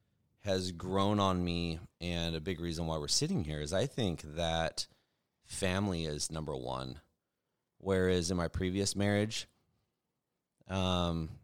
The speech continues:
obviously I cared a ton about my family, and I was all about my family. But when things weren't perfect in the way I loved them to be going,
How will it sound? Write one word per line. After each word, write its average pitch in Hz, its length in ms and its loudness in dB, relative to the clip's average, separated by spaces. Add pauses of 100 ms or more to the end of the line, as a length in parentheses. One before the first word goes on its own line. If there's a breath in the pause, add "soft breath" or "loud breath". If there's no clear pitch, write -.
(520)
obviously 92 480 2
I 82 60 0
cared 90 380 -2
a 80 60 -2
ton - 340 -2
about 80 240 0
my 76 100 -4
family, 76 520 -4 (260)
and 87 100 -4
I 80 80 0
was 78 320 -4 (100)
all 87 200 2
about 80 240 0
my 78 100 -2
family. 82 500 -2 (420 soft breath)
But 104 140 6
when 90 180 2
things 107 440 4
weren't 95 540 2 (580)
perfect 104 580 2
in 85 140 2
the 82 80 2
way 90 180 6
I 85 60 8
loved 85 280 2
them 90 140 0
to 85 80 -4
be 76 140 -4
going, 87 480 0